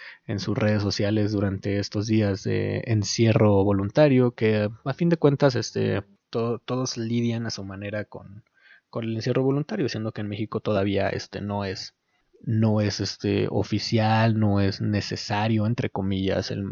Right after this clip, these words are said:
el mantenernos en casa, pues muchos hemos tomado la decisión consciente de,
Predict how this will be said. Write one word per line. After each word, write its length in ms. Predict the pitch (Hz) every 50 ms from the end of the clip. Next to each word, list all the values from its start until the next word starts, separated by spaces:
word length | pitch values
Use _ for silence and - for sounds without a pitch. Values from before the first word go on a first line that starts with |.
| 98 113
el 100 | 107 104
mantenernos 480 | 101 101 104 - 101 101 101 101 -
en 100 | - 107
casa, 220 | 110 151 143 131 151
pues 240 | - - 104 95 -
muchos 380 | 107 104 104 101 - 117 -
hemos 220 | 110 107 110 104 -
tomado 360 | - 104 107 101 98 98 98
la 100 | 98 98
decisión 360 | 98 101 - - 104 104 107
consciente 460 | - - 98 - - 139 139 143 143 135
de, 120 | 117 110